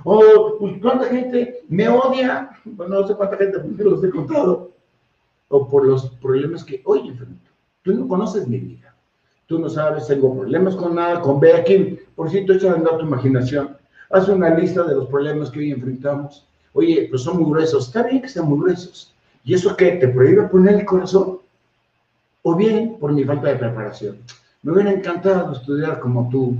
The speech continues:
Ah, ni tanto, ni estudiaba tanto, ¿no?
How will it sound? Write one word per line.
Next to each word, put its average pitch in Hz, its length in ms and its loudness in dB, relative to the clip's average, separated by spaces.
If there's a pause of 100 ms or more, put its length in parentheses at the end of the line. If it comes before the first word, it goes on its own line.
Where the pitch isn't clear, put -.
(120)
Ah, 147 360 -2
ni 147 180 -4
tanto, 180 280 0
ni 143 80 2
estudiaba 156 520 0
tanto, 123 320 -8 (640)
¿no? 160 420 -2